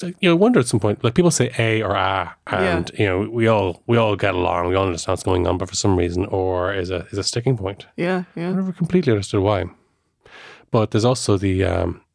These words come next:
Speaker 1: other one is, um, they don't talk about college in the
Speaker 2: No.
Speaker 1: U K. They talk about uni.
Speaker 2: Uni. And I started saying that loads when I came back.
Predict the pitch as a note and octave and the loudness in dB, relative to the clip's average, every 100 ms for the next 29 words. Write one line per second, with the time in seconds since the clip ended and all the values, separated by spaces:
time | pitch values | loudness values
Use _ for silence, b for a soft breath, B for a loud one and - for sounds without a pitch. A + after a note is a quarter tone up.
0 | _ - G2+ F#2 F2+ F#2+ G2 F#2 _ - | _ -10 -6 -4 -4 -6 -6 -8 _ -20
1 | - - A2+ - D#2 - G2+ G2 F#2+ - | -14 -10 -10 -12 -14 -4 -2 0 -2 -4
2 | - F#2+ G2 - - F#2+ F#2+ G2 - - | -6 -6 -6 -8 -8 -6 -6 -8 -12 -14
3 | _ _ _ - G#2 F#2 F3+ F3 F#2 F#2 | _ _ _ -6 -2 0 0 0 -2 -2
4 | F#2+ - G#2 - F#2+ F#2+ F#2+ F2+ F2+ F2 | -4 -2 -4 -2 -2 0 2 2 0 -4
5 | - E3 D#3 D#3 D3+ F3 F3+ F3+ F#3+ F#3+ | -6 -6 -4 -6 -6 -2 0 0 0 0
6 | F#3+ F#3 F#3 F3+ F3 E3 D#3+ E3 E3+ E3+ | 0 0 -2 -2 -2 -2 -2 0 0 -2
7 | - E3+ D#3+ - D#3+ D3 E3+ - - | -6 -6 -6 -8 -6 -2 -4 -4 -12